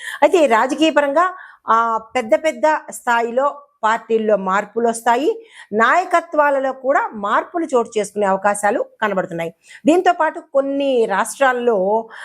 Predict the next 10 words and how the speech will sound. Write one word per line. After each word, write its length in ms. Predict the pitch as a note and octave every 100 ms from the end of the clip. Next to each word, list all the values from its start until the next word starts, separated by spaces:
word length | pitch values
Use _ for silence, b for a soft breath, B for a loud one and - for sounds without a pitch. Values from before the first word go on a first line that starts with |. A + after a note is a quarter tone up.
| B -
అన్‌ఎక్స్‌పెక్టెడ్ 840 | A#3+ D#4 A#4 - E4 E4 - C#4 B3
రిజిగ్నేషన్స్ 880 | A#3+ A#3+ C4 A3+ B3 A3+ A3 -
కానీ, 600 | G3 F#3+ F#3 F#3+ G#3 A3 G#3+ B B C4
అలయన్సెస్ 600 | C#4 D#4+ D4+ A#3+ A3 F#3
అంటే 320 | F3+ G#3 B3+
కొన్ని 260 | - A#3+ A3
కొన్ని 340 | A3+ A3 G#3
అనుకోని 480 | G3 B3+ C4+ D4+ C4+
పరిస్థితులు 480 | A3+ - A#3 A3 G#3+
కానీ 400 | F#3 F#3+ A#4+